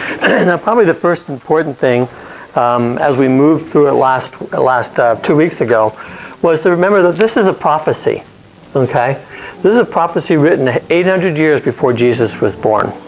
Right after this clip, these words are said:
That's really important to understand because the prophecy itself comes out of, um, where did we put it up here? Isaiah two, oh, here it is. No, it's not it.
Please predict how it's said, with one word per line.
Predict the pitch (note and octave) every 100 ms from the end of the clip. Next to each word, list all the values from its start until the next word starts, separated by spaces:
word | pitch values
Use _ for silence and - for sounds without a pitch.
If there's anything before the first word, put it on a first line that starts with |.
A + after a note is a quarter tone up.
| - -
That's | F3 A3+
really | F#3+
important | E3 - E3+ C3+
to | B2
understand | B2+ B2+ C#3 C3 G#2 - - - -
because | - D3 D3+ C3 B2+ - -
the | -
prophecy | - F#3+ B3 G#3 - F#3
itself | E3 - - F3 C3 A#2
comes | - D3 C3+
out | C#3 C3
of, | B2+ B2+ B2+
um, | C3 A#2+ A#2 A2+ A2+ - - - - - -
where | C#3+
did | B2+
we |
put | A#2+ B2
it | A2
up | A#2
here? | C#3 A2 G#2+
Isaiah | D#3 C3 A#2+ C#3+ B2+ B2+ B2 B2 - _ - - - - - - _ _ _ _ - - - - - -
two, | - C3 B2 A#2+ A#2+ A2+ - - - -
oh, | B2+
here | C3+
it |
is. | G#2 G#2
No, | - C#3
it's | G2 -
not | A2+
it. | G#2+